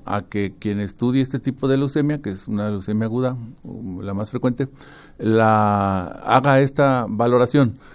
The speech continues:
Si tiene esa variante particular, el paciente no va a responder al metotrexate, va a ser tóxico y, y puede des-, desencadenar en fallecimiento. Entonces, para este paciente es irrelevante la epidemiología, si son muchos o pocos los que se salvan. Tiene la variante,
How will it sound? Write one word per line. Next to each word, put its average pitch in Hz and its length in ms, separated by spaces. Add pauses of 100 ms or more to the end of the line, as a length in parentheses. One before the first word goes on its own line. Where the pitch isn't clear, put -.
(140)
Si - 200
tiene 160 300
esa 170 180
variante 151 320
particular, 156 720
el 120 140
paciente 135 500
no 139 160
va 147 100
a 143 40
responder 131 600
al 110 120
metotrexate, 110 640
va 110 80
a 117 40
ser 127 160
tóxico 151 460
y, 101 80 (120)
y 113 100
puede 120 340
des-, - 280
desencadenar 107 800
en 120 120
fallecimiento. 98 640 (600)
Entonces, 120 460
para 107 220
este - 160
paciente 131 760 (280)
es 127 240
irrelevante 127 600
la 135 120
epidemiología, 117 920
si 135 100
son 123 180
muchos 131 360
o 110 100
pocos 117 280
los 110 160
que - 100
se - 60
salvan. 143 420 (540)
Tiene 113 220
la 135 80
variante, 151 600